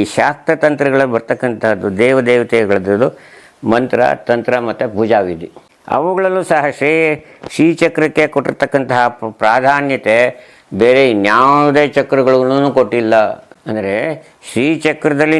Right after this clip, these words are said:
ನೀವು ಯಾವ ದೇವ ದೇವಿಯರನ್ನು ಬೇಕಾದ್ರೂ ನೀವು ಆವಾಹನೆ ಮಾಡಿ ಪೂಜೆ ಮಾಡ್ಬೋದು. ಇಂತಹದೇ ದೇವಿಯನ್ನು ಪೂಜೆ ಮಾಡ್ಬೇಕು. ಮಾರಿಯಮ್ಮನಿಂದ ಹಿಡಿದು ಕಾಳಿ ತನಕನೂ ಸಹ ಆದರೆ ಶ್ರೀಚಕ್ರದಲ್ಲಿ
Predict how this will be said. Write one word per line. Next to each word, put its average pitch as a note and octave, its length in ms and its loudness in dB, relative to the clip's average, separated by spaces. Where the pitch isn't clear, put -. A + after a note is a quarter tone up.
ನೀವು D3 140 0
ಯಾವ B2+ 160 2
ದೇವ C#3+ 140 4
ದೇವಿಯರನ್ನು D3 580 4
ಬೇಕಾದ್ರೂ C#3+ 560 0
ನೀವು D3 180 0
ಆವಾಹನೆ C#3 460 0
ಮಾಡಿ C3 180 0
ಪೂಜೆ B2+ 300 0
ಮಾಡ್ಬೋದು. A#2 420 0
ಇಂತಹದೇ B2+ 460 -4
ದೇವಿಯನ್ನು B2+ 440 -2
ಪೂಜೆ A#2 180 0
ಮಾಡ್ಬೇಕು. A#2 320 0
ಮಾರಿಯಮ್ಮನಿಂದ C#3+ 720 2
ಹಿಡಿದು C3 280 2
ಕಾಳಿ C#3+ 240 0
ತನಕನೂ C#3+ 640 0
ಸಹ C3 100 2
ಆದರೆ C3 220 -2
ಶ್ರೀಚಕ್ರದಲ್ಲಿ A#2+ 720 0